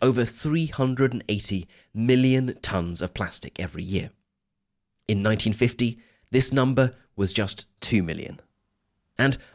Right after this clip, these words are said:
over a quarter of that is packaging. The U K alone gets through seven point seven billion water bottles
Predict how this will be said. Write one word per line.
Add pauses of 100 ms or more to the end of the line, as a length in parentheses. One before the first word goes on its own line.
over
a
quarter
of
that (260)
is
packaging. (1200)
The
U
K
alone (240)
gets
through
seven
point
seven (320)
billion
water
bottles